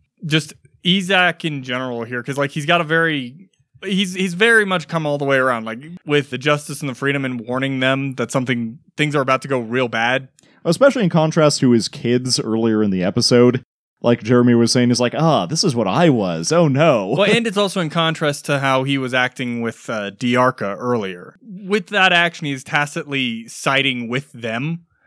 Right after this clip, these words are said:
Speaker 1: Like, not in so many words, but by warning them, "Get out of the way," he is aiding them here.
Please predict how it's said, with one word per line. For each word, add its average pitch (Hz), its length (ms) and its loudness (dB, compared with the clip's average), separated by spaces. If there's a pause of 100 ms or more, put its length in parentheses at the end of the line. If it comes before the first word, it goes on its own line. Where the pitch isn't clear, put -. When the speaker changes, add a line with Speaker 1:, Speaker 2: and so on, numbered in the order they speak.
(260)
Speaker 1:
Like, 151 220 -10
not 151 320 0
in 139 160 -8
so 143 140 -6
many 123 160 -6
words, 127 420 -2
but 117 220 -10 (100)
by 127 160 0
warning 147 420 0
them, 123 260 -4 (180)
"Get 120 180 0
out 117 160 2
of 107 140 -10
the 107 100 -8
way," 98 560 -4 (400)
he 151 220 -4
is 156 380 0
aiding 131 640 -2 (240)
them 127 380 -2
here. 95 260 -14